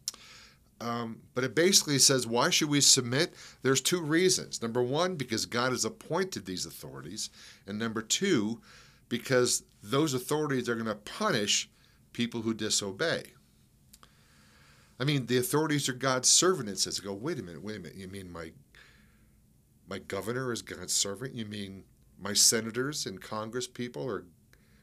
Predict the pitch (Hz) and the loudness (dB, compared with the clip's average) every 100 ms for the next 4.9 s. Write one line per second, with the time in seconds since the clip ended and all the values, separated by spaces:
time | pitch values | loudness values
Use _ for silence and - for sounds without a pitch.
0 | _ _ - 104 104 - 107 107 143 - | _ _ -6 -4 -2 -2 -4 -6 -4 -6
1 | - - - - 123 135 139 117 - - | -6 -20 -20 -6 -2 0 -2 -4 -6 -2
2 | 123 127 139 156 147 110 107 120 117 117 | 0 0 -2 -4 -8 -6 -2 -2 -2 -2
3 | 117 - 117 135 - - - - 123 113 | -4 -2 -4 0 0 -2 -10 -12 -6 -4
4 | 101 120 123 - 117 - 131 131 131 | -2 0 -2 -2 -2 2 2 2 -2